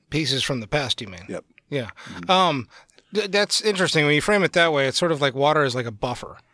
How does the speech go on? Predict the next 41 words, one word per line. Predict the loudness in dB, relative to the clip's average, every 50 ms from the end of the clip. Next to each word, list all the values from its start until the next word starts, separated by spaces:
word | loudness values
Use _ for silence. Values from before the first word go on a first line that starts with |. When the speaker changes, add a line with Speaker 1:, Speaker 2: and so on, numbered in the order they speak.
| _ _ -6
Speaker 1:
or, | -2 0
or | 2 2 2 2 2 2 2
a | 2
kind | 0 0 -2 -2
of | -2
temperature | 0 -2 -2 -2 -2 -4 -6 -6
buffer, | -8 -8 -10 -10 -10 -10 -8
right? | -6 -4 -4 -2 0
Like | 0 0 0
it, | -2 -2
it, | -2 -4 -4 -2
it, | -2 -2 -2 -4 -8 -20 -20 -20 _ -6
it's, | -4 -2 0 0 0 0 -2 -4 _ _ _ _ _ -4
I | 0
mean, | 0 2 2
we | 2 2
forget, | 0 0 2 4 2 2 2 -4 -8 -6
right, | -4 -4 -4 -2
how | -2 0
much | 0 0 0 -2
of | -4 -6
the | -4
planet | -2 -2 0 0 -2 -2
is | 0 0 0 0 -2
water | 0 0 0 0 0 -2 -6 -10 -8 -4
in | 0 2 4
all | 4 2 2
three | 0 -2 -4 -4
forms. | -4 -4 -4 -4 -4 -6 -8 -10 -10 -8 -6 -4
Speaker 2:
Mm-hmm. | -4 -2 -2 0
Speaker 1:
Um, | 2 2 2 2 2 0 -2 -6 -10 -12 _ 0
and | 2 2 2
how | 2 0 2 2 2 2 2
that, | 2 2 0 0 -4 _ _ _ _ _
you | -2 0 0
know, | 0 0 -4 -6 -12 -16 -20 _ _ _ _ _ _ _ _ _ _ _ _ _ _ _ _ _ _ _ -20 -20 -20 -12 -2 0
I | 2 2
don't | 4 4 2
know, | 2 2 0
we, | 0 -2 -2 0
we, | -2 -2 -2